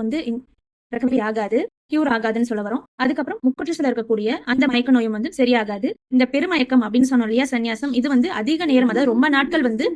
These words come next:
ப்ராப்பரா மெடிசன் எடுத்தும் அடங்கல அப்படின்னா அதுவும் க்யூர் ஆகாது. இதுல இருக்கக்கூடிய குற்ற வேறுபாடுகள் அப்படின்னு பாத்தீங்கன்னா, இது வந்து மேல் நோக்குங்காலும் கீழ் நோக்குங்கால் தான் வந்து இதுல குற்றத்துல வந்து வேறுபாடு இருக்கும். மயக்க நோயில எந்த நாடி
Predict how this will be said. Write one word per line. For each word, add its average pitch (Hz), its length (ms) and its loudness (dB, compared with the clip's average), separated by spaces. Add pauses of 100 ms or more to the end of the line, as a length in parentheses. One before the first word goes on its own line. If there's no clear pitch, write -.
(360)
ப்ராப்பரா 285 320 2
மெடிசன் 302 360 2
எடுத்தும் 370 340 -2
அடங்கல 269 320 2
அப்படின்னா 247 260 0 (120)
அதுவும் 285 280 0
க்யூர் 262 220 4
ஆகாது. 214 320 0 (840)
இதுல 381 180 2
இருக்கக்கூடிய 311 400 2 (160)
குற்ற 427 300 2
வேறுபாடுகள் 254 560 2
அப்படின்னு 226 300 2
பாத்தீங்கன்னா, 220 380 -2 (200)
இது 392 160 -2
வந்து 262 160 4 (120)
மேல் 320 220 2
நோக்குங்காலும் 254 560 0
கீழ் 359 260 0
நோக்குங்கால் 247 460 2
தான் 240 100 0
வந்து 240 220 -2
இதுல 269 200 0
குற்றத்துல 269 360 -2
வந்து 320 180 0
வேறுபாடு 233 360 2
இருக்கும். 233 240 -2 (1160)
மயக்க 349 280 0
நோயில 240 200 2 (240)
எந்த 294 220 4
நாடி 247 140 2